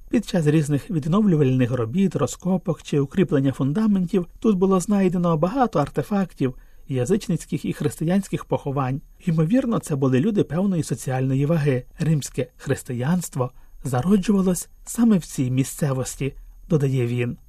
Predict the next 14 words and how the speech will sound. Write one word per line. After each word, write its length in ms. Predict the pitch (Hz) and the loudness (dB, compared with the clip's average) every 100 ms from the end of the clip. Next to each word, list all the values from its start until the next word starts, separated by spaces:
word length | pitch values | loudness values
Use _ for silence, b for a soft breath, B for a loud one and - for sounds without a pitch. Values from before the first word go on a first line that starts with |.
| - - _ | -20 -20 _
Санкціонувавши 1160 | - 214 196 - 214 240 294 262 - - 214 202 - | 2 4 4 2 2 4 0 -4 -4 0 2 0 -6
триста 340 | - 233 - 165 | -2 -2 0 -2
тринадцятого 680 | 160 170 202 175 160 139 | 0 0 0 0 -2 0
року 320 | 160 202 - 135 | 2 2 0 -4
свободу 440 | - 139 180 170 | 0 0 2 2
віросповідання, 840 | 139 139 - 147 139 131 226 214 151 | 2 0 0 -4 -4 0 2 4 4
імператор 560 | 139 156 175 170 160 | 4 0 -4 -2 -4
Костянтин 600 | - 143 - 156 - 247 | -2 -6 -2 -4 0 0
побажав 500 | 233 170 147 143 160 | 2 0 0 0 0
гідно 280 | 147 254 220 | 2 0 0
вшанувати 560 | 165 160 139 139 190 160 | -2 0 0 0 0 -2
пам'ять 360 | 139 156 180 | -2 -2 -2
апостола 580 | 170 - 131 127 - 139 | -2 -4 -6 -6 -2 -2
народів, 480 | 151 175 165 127 135 | 0 2 2 2 -4